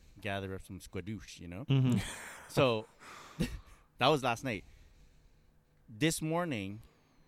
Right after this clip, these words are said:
Speaker 1: I get up and, uh, I decide to take my break at work, you know,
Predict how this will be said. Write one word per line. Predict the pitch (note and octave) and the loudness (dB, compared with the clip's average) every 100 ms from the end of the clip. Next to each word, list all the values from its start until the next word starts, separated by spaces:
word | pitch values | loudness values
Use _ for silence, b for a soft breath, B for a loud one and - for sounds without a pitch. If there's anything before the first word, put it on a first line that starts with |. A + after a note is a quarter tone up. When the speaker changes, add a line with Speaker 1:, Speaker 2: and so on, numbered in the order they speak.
| _ _ - | _ _ -8
Speaker 1:
I | G#2+ | -6
get | G#2 A2 | -4 -2
up | A2+ - _ - - _ _ _ | -2 -6 _ -20 -20 _ _ _
and, | A#2 G#2+ G#2 G#2 G#2 G#2 G2+ G2+ G2+ G#2 G2 | -4 -2 -2 -2 -2 -4 -4 -4 -6 -6 -6
uh, | G2 F#2 F#2 F2+ F2+ F2 F2 E2+ _ _ - | -6 -6 -6 -8 -8 -8 -10 -14 _ _ -10
I | |
decide | G#2+ - C3 | -6 -4 -6
to | - | -4
take | C3+ | -8
my | A#2+ G2 | -6 -8
break | - F#2+ B2+ | -6 -6 -6
at | A#2 | -10
work, | F2+ C#3+ - _ - - - | -10 -12 -14 _ -20 -20 -16
you | G2+ | -14
know, | F2 | -14